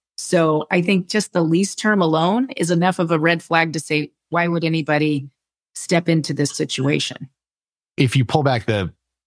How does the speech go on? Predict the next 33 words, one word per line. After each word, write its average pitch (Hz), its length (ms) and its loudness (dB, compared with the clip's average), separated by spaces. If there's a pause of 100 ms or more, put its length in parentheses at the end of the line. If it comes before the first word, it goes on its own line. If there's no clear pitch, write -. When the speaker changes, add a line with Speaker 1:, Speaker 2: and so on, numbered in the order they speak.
(280)
Speaker 2:
the 98 120 0
onion 95 280 0
here, 95 260 0
I 92 80 0
think 113 200 0
what 104 120 0
you'll 98 100 0
find 92 360 0
is 87 100 -2
a 92 60 -2
business 107 380 0
that's - 200 -2
struggled 95 480 0
since 92 220 -2
covid, 87 560 0 (300)
barely 113 440 2
hanging 98 360 0
on. 87 520 0 (120)
The 101 120 -2
founder 117 400 0
is 87 100 -2
probably 90 340 -2
fried. 90 480 -2
I 87 60 -2
mean, 90 120 -2
I 87 60 -2
feel 98 240 -2
for 90 120 -2
the 78 80 -2
guy 78 460 0 (220)
for 92 140 -2
sure. 78 500 0 (460)
Uh, 113 260 2